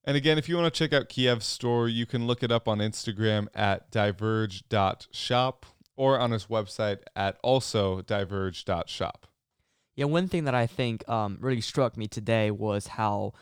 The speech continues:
Speaker 2: um, the connection between sneakers and the stories behind it. 'Cause really, you know, a lot of times you get a pair of shoes, um, you know, that's how it differentiates those sneakers from just normal athletic shoes, is how, um, when you bought it,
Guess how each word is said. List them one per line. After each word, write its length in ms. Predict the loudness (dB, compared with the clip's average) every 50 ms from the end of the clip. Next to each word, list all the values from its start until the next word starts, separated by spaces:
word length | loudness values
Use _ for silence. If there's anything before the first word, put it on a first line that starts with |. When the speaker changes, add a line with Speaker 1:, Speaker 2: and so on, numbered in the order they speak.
| -20 _ _ _ _ _ -6
Speaker 2:
um, 260 | -4 -4 -4 -4 -4
the 80 | -6 -6
connection 540 | -4 -2 0 0 0 0 0 -2 -4 -4
between 560 | -4 -6 -8 -8 -8 -6 -6 -4 -4 -4 -6 -6
sneakers 760 | -8 -8 -8 -8 -6 -6 -6 -6 -4 -4 -4 -4 -6 -8 -8 -8
and 500 | -6 -6 -4 -6 -6 -8 -10 -12 -14 _ _ _
the 80 | -10 -8
stories 560 | -8 -6 -8 -8 -8 -8 -8 -8 -12 -12 -14
behind 460 | -16 -18 -18 -16 -16 -16 -16 -16 -18
it. 180 | -20 -20 -20 -20 -20 _ _ _ _ _ -16
'Cause 140 | -10 -4 -2
really, 320 | 0 2 2 2 2 2
you 100 | 0 0
know, 80 | -2 0
a 20 |
lot 180 | 0 2 2 0
of 80 | -2
times 360 | -4 -8 -8 -6 -4 -4 -4
you 60 | -6 -4
get 140 | -4 -4
a 40 | -6
pair 200 | -6 -6 -6 -6
of 100 | -6 -6
shoes, 540 | -8 -6 -4 -4 -4 -4 -4 -6 -6 -10 -12 _ -20 -20 -20 _ _ _ -8
um, 260 | -6 -6 -6 -6 -8 -8
you 80 | -6 -2
know, 100 | 0 0
that's 220 | 0 0 -2 -8 _ _ -10 -6
how 200 | -2 0 2 2
it 100 | 2 2
differentiates 960 | 0 -4 -2 -2 -2 -2 -2 -2 -4 -4 -2 -2 -2 -2 -2 -4 -8 -10 -12
those 220 | -8 -6 -6 -6
sneakers 540 | -6 -6 -4 -4 -4 -4 -4 -4 -8 -8 -8
from 260 | -6 -6 -4 -4 -6
just 200 | -8 -10 -12 -10
normal 320 | -8 -6 -6 -6 -6 -6 -8
athletic 320 | -8 -6 -4 -4 -4 -4
shoes, 340 | -6 -10 -12 -12 -12 -14 -14
is 120 | -16 -16 -12
how, 320 | -10 -10 -8 -8 -10 -12 _ -20 _ _ _ _ _
um, 280 | -6 -4 -4 -4 -4 -4
when 160 | -2 -2 0
you 80 | 0 -2
bought 400 | -2 -2 0 2 2 2 2 0
it, 320 | -2 -8 -10 -10 -12 -18